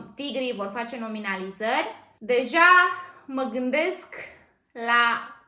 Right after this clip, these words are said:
cine va părăsi competiția din echipa tigrilor. Oare în momentul în care va părăsi competiția un tigru, echipa își va reveni și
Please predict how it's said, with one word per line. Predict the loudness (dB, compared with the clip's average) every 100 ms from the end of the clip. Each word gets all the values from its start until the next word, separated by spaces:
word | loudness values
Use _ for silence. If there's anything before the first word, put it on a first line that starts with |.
| _
cine | -16 -10 -8 -8 -8 -8
va | -10
părăsi | -10 -10 -8 -10 -14
competiția | -14 -14 -14 -14 -16 -18 -16
din | -16 -16
echipa | -18 -18 -18 -20 -18
tigrilor. | -18 -16 -14 -14 -16 -18 _ _ _ _ -2
Oare | -2 0
în |
momentul | -2 -4 -6 -8
în | -4
care | -4 -2 -2 -4 -12 _ _ _ -20
va | -8 -4 -4 -6 -6
părăsi | -4 -4 -6 -10 -14 -12
competiția | -10 -10 -10 -12 -12 -12 -8 -6
un | -6 -8 -12 -8
tigru, | -8 -6 -8 -12 -18 _ _ _ _ _ _ _ _ -20
echipa | -18 -18 -20 -20 -20 -18
își | -18 -12
va | -8 -8 -8
reveni | -6 -6 -4 -4 -4 -4 -10 -20 _ _
și | _ -14 -12 -12 -10 -10 -8 -10 -12